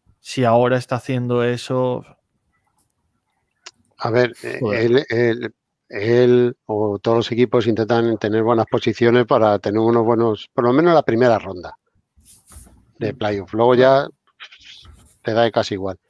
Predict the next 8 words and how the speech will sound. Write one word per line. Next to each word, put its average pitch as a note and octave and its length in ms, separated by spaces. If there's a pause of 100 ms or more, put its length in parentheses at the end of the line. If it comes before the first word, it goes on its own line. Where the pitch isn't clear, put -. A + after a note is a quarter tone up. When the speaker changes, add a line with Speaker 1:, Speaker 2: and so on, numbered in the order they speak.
Speaker 2:
Pero G#2+ 100
la G#2+ 80
primera A#2 260
ronda C#3 260
tiene B2 160
una A#2 100
ronda A2+ 880
comodita. G2 540